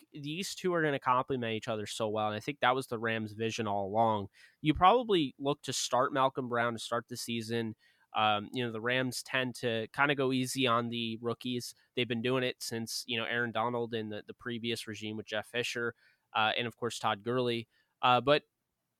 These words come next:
you know, I think you, you'll have that honeymoon phase with, with Malcolm Brown, uh, you know,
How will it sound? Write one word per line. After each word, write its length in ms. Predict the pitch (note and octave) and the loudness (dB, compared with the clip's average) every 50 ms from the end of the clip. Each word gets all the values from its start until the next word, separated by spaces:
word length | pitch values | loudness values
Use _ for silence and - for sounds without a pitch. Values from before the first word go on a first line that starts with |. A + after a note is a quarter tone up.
| _ _ _ _ - _ - | _ _ _ _ -10 _ 4
you 100 | D3 E3 | 6 8
know, 100 | E3+ F3+ | 10 10
I 120 | F3 F3 | 8 8
think 240 | D#3+ - F#3+ E3+ D#3 | 6 4 0 0 0
you, 120 | E3 E3 - | -2 -4 -2
you'll 180 | D3+ D#3 D3+ C3 | 2 2 2 6
have 180 | - D#3+ E3 D#3 | 6 6 6 6
that 120 | D3+ - | 4 2
honeymoon 440 | - D#3 D3+ D3 D#3 D#3+ D#3+ D#3 D3 | 4 2 4 4 4 2 2 0 0
phase 460 | C3+ - D#3 D3+ D3+ D#3 D3+ D3+ - | 0 2 2 4 4 2 0 -2 -2
with, 220 | C#3 B2 A2+ - - - | -2 -2 -2 -2 -6 -6
with 140 | A#2+ A#2 - | -6 -4 0
Malcolm 380 | B2+ B2 B2 C3 - C3+ B2+ A#2+ | 2 4 4 2 2 -2 -4 0
Brown, 460 | A2+ A#2+ B2 B2 B2+ B2+ C3 B2+ B2 - _ _ _ _ _ | 2 4 4 6 4 4 2 0 -4 -8 _ _ _ _ _
uh, 220 | - G2+ A2 A2 A2 | -2 -2 -2 -2 -2
you 120 | F#2+ A2 A#2+ | -4 -4 -2
know, 200 | A#2+ A#2 A2+ | -2 -4 -4